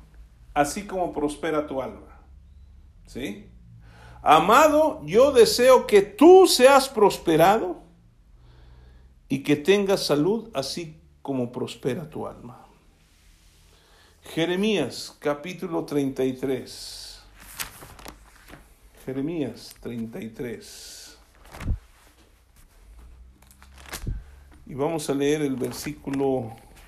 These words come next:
seis. Jeremías treinta y tres, seis dice,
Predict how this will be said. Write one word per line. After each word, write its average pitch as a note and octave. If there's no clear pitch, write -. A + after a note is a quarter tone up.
seis. -
Jeremías C#3
treinta A#2+
y A#2
tres, D3
seis -
dice, C#3+